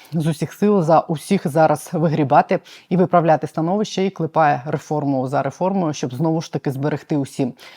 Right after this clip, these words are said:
обличчя, західні гроші і євроінтеграцію. Прем'єрка Свириденко вмовила наприкінці минулого тижня детектива набу Цивінського пройти поліграф і так дати вийти усім із незручного становища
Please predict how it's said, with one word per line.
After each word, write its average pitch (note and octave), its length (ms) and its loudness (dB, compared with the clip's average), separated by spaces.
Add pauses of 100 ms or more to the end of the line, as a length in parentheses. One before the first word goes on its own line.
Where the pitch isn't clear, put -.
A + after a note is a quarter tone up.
(240)
обличчя, G#3 580 0
західні C#3+ 460 0
гроші G3 460 -4 (100)
і E3+ 60 -2
євроінтеграцію. C#3+ 1300 -4 (120)
Прем'єрка F#3+ 520 2
Свириденко E3 800 2
вмовила D#3+ 580 2
наприкінці D3+ 460 -2
минулого D3+ 380 0
тижня D3+ 360 -2
детектива C#3 500 -2
набу C#3+ 300 0
Цивінського C#3 880 -2
пройти C3 540 -2
поліграф C3+ 420 2 (320)
і F#3+ 100 0
так - 360 4 (200)
дати E3+ 340 4
вийти E3+ 340 -2
усім E3 360 -2
із D3 120 -2
незручного D#3+ 640 -4
становища E3 600 -2